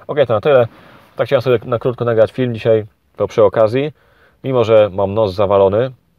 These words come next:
ale nic nie czuję, ledwo oddycham. Mam nadzieję, że mnie rozumiesz w ogóle. Mówię, jeśli chcesz, dzisiaj mamy to fajne szkolenie na temat rekrutacji. To jest bezpłatne szkolenie, to jest dzisiaj, to jest live, ale w momencie, gdy oglądasz to wideo,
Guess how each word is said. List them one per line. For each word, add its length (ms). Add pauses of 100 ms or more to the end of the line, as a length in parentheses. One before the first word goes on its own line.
(600)
ale 300 (340)
nic 200
nie 120
czuję, 280
ledwo 220
oddycham. 420 (720)
Mam 120
nadzieję, 180
że 60
mnie 80
rozumiesz 320
w 60
ogóle. 340 (580)
Mówię, 180
jeśli 220
chcesz, 320
dzisiaj 300
mamy 160
to 100
fajne 220
szkolenie 420 (360)
na 180
temat 460 (100)
rekrutacji. 680
To 60
jest 100
bezpłatne 340
szkolenie, 460
to 120
jest 160
dzisiaj, 240
to 60
jest 140
live, 240
ale 220 (480)
w 40
momencie, 260
gdy 140
oglądasz 360
to 100
wideo, 380